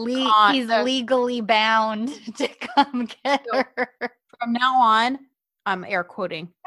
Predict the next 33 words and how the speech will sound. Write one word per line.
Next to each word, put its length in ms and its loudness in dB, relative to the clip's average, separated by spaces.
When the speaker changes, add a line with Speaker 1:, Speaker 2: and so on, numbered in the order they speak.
Speaker 2:
the 220 -4
contract 800 -4
really 380 0
is 220 -8
his 240 -10
heart. 680 -14
He 300 -12
just 200 -12
won't 200 -12
admit 320 -18
it. 160 -18
Speaker 1:
Yeah. 420 -16
Speaker 2:
Because 560 -12
Speaker 1:
He 200 -6
Speaker 2:
let's 280 -4
Speaker 1:
needs 80 -18
Speaker 2:
be 60 -12
Speaker 1:
an 60 -8
Speaker 2:
real. 60 -10
Speaker 1:
excuse. 600 -20
Speaker 2:
Yeah, 220 0
Speaker 1:
Yep. 100 -12
Speaker 2:
'cause 100 -2
let's 200 -2
be 120 -4
real 140 2
at 80 -4
this 140 -8
point. 340 -14
He 240 -4
actually 400 0
got 260 2
permission. 580 -10